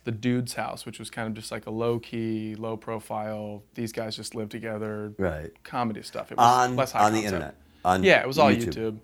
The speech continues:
Speaker 2: Uh-huh. And, and, wh-, and what, what devices were you using to capture this?
Speaker 1: Uh, literally, uh,
Speaker 2: No,
Speaker 1: just
Speaker 2: not
Speaker 1: a
Speaker 2: literally, like,
Speaker 1: camera.
Speaker 2: was there somebody who was there who was going, like, somebody, you ha-, you hired a friend who was, you had this whole production company.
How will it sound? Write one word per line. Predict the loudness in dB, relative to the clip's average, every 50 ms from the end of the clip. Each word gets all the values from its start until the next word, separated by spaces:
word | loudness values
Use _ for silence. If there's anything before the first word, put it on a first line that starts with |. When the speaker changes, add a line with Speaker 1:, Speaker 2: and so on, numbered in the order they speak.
| _ -2
Speaker 2:
Uh-huh. | 0 2 2 2 0 -4 -10 0 4
And, | 4 4 4 6
and, | 4 4 4 4 0
wh-, | -2 0 0
and | 0 0 0 -2 2
what, | 4 4 4 2 -2 0
what | 2 2 2 2 -4
devices | -8 0 4 4 4 4 2 -4 -6 -6
were | -6 -6
you | -4 -4 -6 -6
using | -6 -6 -6 -6 -8 -8 -8 -10 -12 -14
to | -16 -18 -18 _ -16
capture | -10 -8 -8 -8 -8 -10 -10 -8 -8 -10
this? | -10 -12 -16 -16 -16 -16 -16 -16 -16 -18 _ _ _ _ -2
Speaker 1:
Uh, | 2 4 6 6 8 8 8 8 8 8 8 8 8 8 6 6 4 4 4 2 2 2
literally, | 0 2 4 6 8 8 10 8 8 6 6 6
uh, | 6 6 6 6 4 4 4 6
Speaker 2:
No, | 8 8 8
Speaker 1:
just | 8
Speaker 2:
not | 6 4
Speaker 1:
a | 4
Speaker 2:
literally, | 2 2 6
like, | 6 6
Speaker 1:
camera. | 6 6 4
Speaker 2:
was | 2 2
there | 0 0
somebody | 4 4 2 4 4 2 2
who | 2 0
was | 0 0 0
there | 0 2 2 0
who | 0
was | -4 -6 -4
going, | -2 -2 -2 -2 -4 -8 -8 0
like, | 0 2 2
somebody, | 4 4 4 4 4 2 0 -2
you | -2 0 -2 -2 0
ha-, | -2 -4 -6
you | -4 -4 -2
hired | -2 -2 -2 -2 -2
a | -4
friend | -4 -4 -6 -4 -4 -6
who | -8
was, | -8 -10 -10 -12 -14 -20 _ _ _ _
you | 0 2 2
had | 2 2 0
this | 0 -4
whole | -4 -4
production | -4 -4 0 0 0 0 -2 -12 -14 -14
company. | -16 -16 -18 -18 -20 -20